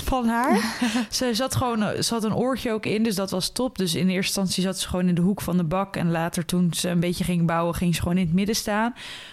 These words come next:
Speaker 1: Maar zij was heel rustig. En ook als iets goed ging, "Goed zo, zeg het maar." Weet je
Speaker 2: Mm.
Speaker 1: wel, heel rustig.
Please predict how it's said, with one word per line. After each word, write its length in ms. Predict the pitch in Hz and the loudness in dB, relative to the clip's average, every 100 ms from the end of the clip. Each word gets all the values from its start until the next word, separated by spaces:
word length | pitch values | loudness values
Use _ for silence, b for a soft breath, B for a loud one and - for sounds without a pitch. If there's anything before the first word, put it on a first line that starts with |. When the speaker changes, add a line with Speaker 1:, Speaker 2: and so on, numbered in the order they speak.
| - | -4
Speaker 1:
Maar 100 | 202 | 0
zij 140 | 226 | 2
was 120 | 240 220 | 2 2
heel 260 | 262 262 | 2 2
rustig. 600 | 240 220 - 170 160 - | 2 0 -2 -2 -4 -4
En 160 | 190 208 | 0 0
ook 140 | 220 | 0
als 120 | 220 | 0
iets 180 | 208 208 | 0 0
goed 220 | - 254 | 0 -2
ging, 360 | - 247 247 240 B B B | 0 0 2 0 B B B
"Goed 260 | - 330 - | -4 -2 -2
zo, 260 | 190 160 151 | -2 -2 -2
zeg 220 | - 254 | -4 -4
het 120 | 214 | -2
maar." 260 | 160 143 147 | 0 0 2
Weet 220 | 170 220 | 4 6
je 60 | 220 | 6
Speaker 2:
Mm. 60 | |
Speaker 1:
wel, 80 | - | 4
heel 520 | 262 294 320 330 311 | 4 2 4 4 2
rustig. 600 | 254 294 247 - 170 - | 2 0 0 -2 -4 -6